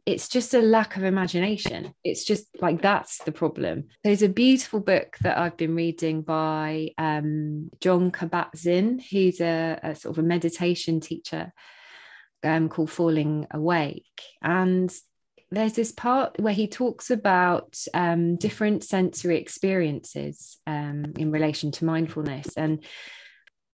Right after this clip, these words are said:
actually, he's talking about aliveness, like, what does it really mean to be alive? And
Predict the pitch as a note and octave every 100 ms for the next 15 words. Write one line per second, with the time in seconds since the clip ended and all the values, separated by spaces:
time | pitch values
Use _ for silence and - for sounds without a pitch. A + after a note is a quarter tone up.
0 | _ _ - C#4+ - D#4 C#4 - D#4 C#4+
1 | B3 G#3 - F3+ F3 E3+ E3 D3+ A#2+ -
2 | - D#3+ E3+ F#3 F3+ F3+ F3 E3 D#3 D#3
3 | D3+ D3 - D3 D3 E3+ D3+ C3 C#3 -
4 | - F3+ F3+ F3+